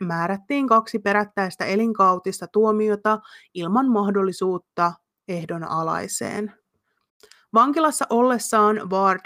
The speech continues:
yritettiin tappaa toisen vangin toimesta vuonna kaksituhatta seitsemän, mutta Ward selvisi hengissä vartijan tultua väliin.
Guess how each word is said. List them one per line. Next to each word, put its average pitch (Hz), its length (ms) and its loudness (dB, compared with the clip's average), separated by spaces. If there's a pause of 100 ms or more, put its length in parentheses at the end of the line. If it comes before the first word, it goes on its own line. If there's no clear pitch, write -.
yritettiin 220 580 -2
tappaa 190 480 0 (140)
toisen 214 360 0
vangin 185 340 -4
toimesta 185 600 -4 (380)
vuonna 175 260 -6
kaksituhatta 196 600 -2
seitsemän, 180 800 -2 (400)
mutta 190 220 -2
Ward 190 340 4 (140)
selvisi 185 520 -2
hengissä 202 680 0 (240)
vartijan 190 500 -2
tultua 170 520 -8
väliin. 175 540 -6